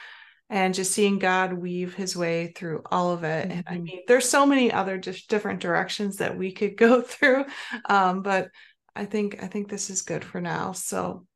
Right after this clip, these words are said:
Speaker 1: anything else you wanted to add before we close up?
Speaker 2: Just wherever you're at, wherever you're at, just, you are important and you're supposed to be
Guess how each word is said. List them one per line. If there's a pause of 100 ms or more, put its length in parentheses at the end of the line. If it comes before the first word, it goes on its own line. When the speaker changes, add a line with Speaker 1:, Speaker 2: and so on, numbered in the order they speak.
(360)
Speaker 1:
anything
else
you
wanted
to
add
before
we
close
up? (1500)
Speaker 2:
Just (300)
wherever
you're
at, (1500)
wherever
you're
at, (100)
just, (800)
you
are
important (120)
and
you're
supposed
to
be